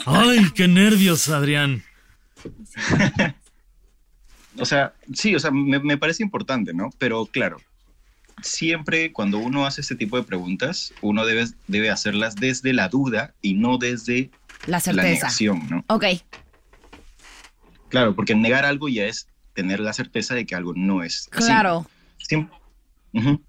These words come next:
Speaker 3: O sea, viene más bien de esta cosa de cuestionense todo, ¿no?
Speaker 2: Sí,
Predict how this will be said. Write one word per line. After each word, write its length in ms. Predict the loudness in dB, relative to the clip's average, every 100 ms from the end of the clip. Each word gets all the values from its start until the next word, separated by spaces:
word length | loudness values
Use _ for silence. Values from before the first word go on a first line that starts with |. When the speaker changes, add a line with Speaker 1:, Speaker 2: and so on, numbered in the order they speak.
| -6
Speaker 3:
O 60 | -2
sea, 120 | 2
viene 220 | 2 4
más 140 | 4 2
bien 120 | 2
de 80 | 2
esta 180 | 2 0
cosa 240 | 0 0
de 100 | -2
cuestionense 540 | -2 -2 0 2 0 0
todo, 300 | -2 -2 0
¿no? 280 | 0 -2 -4 -18 -20 _ _ _ _ _ _ _ _ _ 0
Speaker 2:
Sí, 320 | 2 2